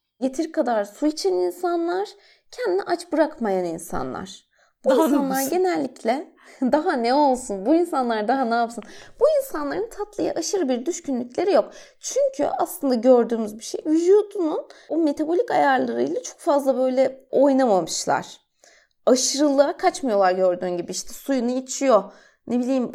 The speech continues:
Speaker 1: o susuzlukla birlikte o açlık devreye girmiyor mesela. Ne oluyor? Meyvesini yiyor. Oradan aslında,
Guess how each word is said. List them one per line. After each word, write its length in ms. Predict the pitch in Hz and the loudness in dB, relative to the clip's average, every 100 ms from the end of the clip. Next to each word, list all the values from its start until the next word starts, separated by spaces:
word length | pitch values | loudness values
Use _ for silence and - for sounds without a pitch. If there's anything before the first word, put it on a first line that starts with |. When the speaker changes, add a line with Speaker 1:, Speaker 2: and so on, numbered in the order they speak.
| 220 | -8
Speaker 1:
o 60 | |
susuzlukla 720 | 214 - 240 240 226 226 226 | -8 -12 -10 -8 -8 -4 -4
birlikte 360 | 208 214 - 233 | -2 -10 -6 -2
o 180 | 202 - | -2 -2
açlık 480 | 220 - 226 - - | -4 -6 -10 -12 -2
devreye 380 | 208 185 190 208 | 0 2 2 2
girmiyor 500 | 196 240 233 202 185 | 2 0 0 0 0
mesela. 560 | 170 165 175 156 67 - _ _ _ - - | -2 -6 -4 -4 -4 -6 _ _ _ -20 -14
Ne 160 | 214 240 | -6 -2
oluyor? 300 | 247 214 233 | 0 0 -2
Meyvesini 600 | 254 240 220 - 247 262 | -2 -2 -6 -4 -2 0
yiyor. 220 | 240 190 - | 2 0 0
Oradan 340 | 220 226 226 | 0 0 -4
aslında, 680 | 214 220 - 208 214 254 | -6 -10 -10 -8 -4 -6